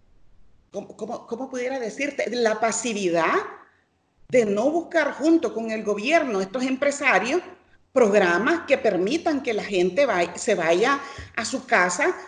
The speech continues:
pero con mejores condiciones. Estamos hablando de que toda esta industria tiene,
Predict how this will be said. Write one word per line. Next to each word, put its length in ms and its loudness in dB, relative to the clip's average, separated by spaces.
pero 200 6
con 180 -2
mejores 400 2
condiciones. 800 -2
Estamos 380 -2
hablando 460 4
de 120 2
que 120 -2
toda 140 0
esta 140 -2
industria 580 0
tiene, 360 -2